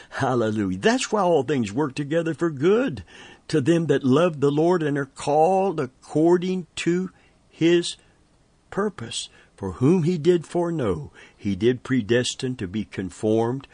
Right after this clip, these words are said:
to the image of his son.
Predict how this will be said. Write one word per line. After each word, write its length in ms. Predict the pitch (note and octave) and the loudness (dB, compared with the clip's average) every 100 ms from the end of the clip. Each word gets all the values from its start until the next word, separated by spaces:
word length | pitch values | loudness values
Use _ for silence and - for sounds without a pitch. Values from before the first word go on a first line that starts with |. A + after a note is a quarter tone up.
| - _ | -20 _
to 140 | - F#2 | -8 -4
the 220 | F2+ - | -2 -2
image 500 | G2+ A#2 A2+ B2 - - _ | 0 0 0 -4 -12 -20 _
of 160 | - G#2 | -6 -4
his 200 | G#2 - | -2 -4
son. 460 | - A2 D#2+ C#2+ | -2 0 -2 -6